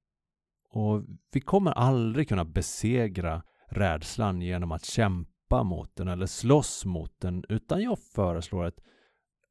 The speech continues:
radikalt annorlunda tillvägagångssätt.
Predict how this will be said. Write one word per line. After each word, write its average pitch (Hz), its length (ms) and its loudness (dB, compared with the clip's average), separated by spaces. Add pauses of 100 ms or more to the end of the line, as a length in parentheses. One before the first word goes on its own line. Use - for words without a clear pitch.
radikalt 117 960 -4 (300)
annorlunda 98 920 4
tillvägagångssätt. 85 1080 -6